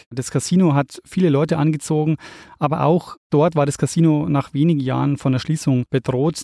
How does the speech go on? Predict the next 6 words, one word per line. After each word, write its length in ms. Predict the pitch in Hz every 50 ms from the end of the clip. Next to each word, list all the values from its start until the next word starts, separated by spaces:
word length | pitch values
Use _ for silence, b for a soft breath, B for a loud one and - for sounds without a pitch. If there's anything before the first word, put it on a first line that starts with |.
| - -
denn 400 | 143 147 165 175 175 175 185 - _ _
Glücksspiel 520 | - 147 156 160 - - - - 151 151 151
sollte 520 | - - 135 131 139 - 143 135 135 135
verboten 440 | - - 127 117 127 - - 151 123
werden. 320 | 110 110 110 117 147 165 - - b b b b b b b b b
Und 480 | _ 143 131 131 135 135 127 - -